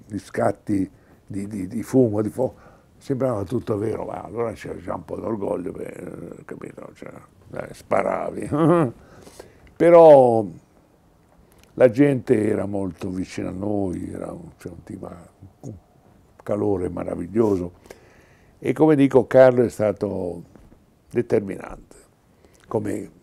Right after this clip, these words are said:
uomo, come carattere, come... Poi viene da una grande famiglia, una famiglia di cultura,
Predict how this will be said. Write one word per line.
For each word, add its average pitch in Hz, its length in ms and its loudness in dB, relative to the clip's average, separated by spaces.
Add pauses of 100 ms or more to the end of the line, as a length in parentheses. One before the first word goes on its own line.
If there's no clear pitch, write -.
uomo, 92 360 -6
come 95 220 -14
carattere, 92 640 -12
come... 87 380 -14 (720)
Poi 131 120 8
viene 113 340 2
da 101 100 0
una 92 160 -4
grande 92 340 -6
famiglia, 101 640 -2
una - 120 -14
famiglia 90 440 -12
di 87 120 -12
cultura, 98 720 -2